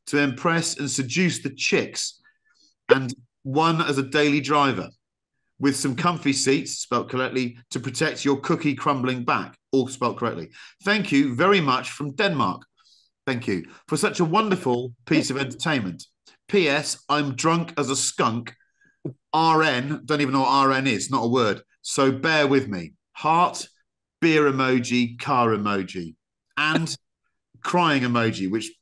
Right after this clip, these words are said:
probably means this is vaguely autobiographical. So let's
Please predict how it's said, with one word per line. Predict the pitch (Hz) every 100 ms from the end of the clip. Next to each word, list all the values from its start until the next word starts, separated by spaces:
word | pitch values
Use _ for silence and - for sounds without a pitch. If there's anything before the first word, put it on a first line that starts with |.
| -
probably | 156 127
means | 113 113
this | 104 - 120
is | 104
vaguely | 131 127 107
autobiographical. | 117 113 117 117 120 117 85 - -
So | - 160 147 - - -
let's | 185 196 -